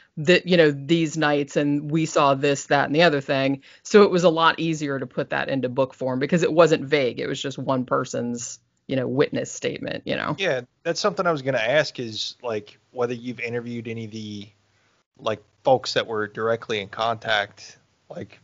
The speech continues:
Speaker 2: not even just with the paranormal, but with the true crime stuff. Like, I don't know how deep you get into it, like,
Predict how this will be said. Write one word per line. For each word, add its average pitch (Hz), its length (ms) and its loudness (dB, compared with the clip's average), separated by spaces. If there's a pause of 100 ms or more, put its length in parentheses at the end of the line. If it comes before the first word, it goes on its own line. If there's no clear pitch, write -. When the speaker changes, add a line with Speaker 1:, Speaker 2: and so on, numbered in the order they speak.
Speaker 2:
not 127 180 0
even 113 240 -4
just 110 220 -10
with 113 140 -8
the 107 80 -6
paranormal, 110 680 -4
but - 140 -10
with 107 100 -8
the - 80 -10
true 117 220 -14
crime 110 340 -8
stuff. 104 400 -8
Like, 101 260 -8 (380)
I 135 60 0
don't 131 140 2
know 123 100 4
how 127 200 2
deep 127 380 -6
you 120 80 -12
get 117 160 -6
into 135 380 -2
it, 135 180 -2
like, 113 260 -2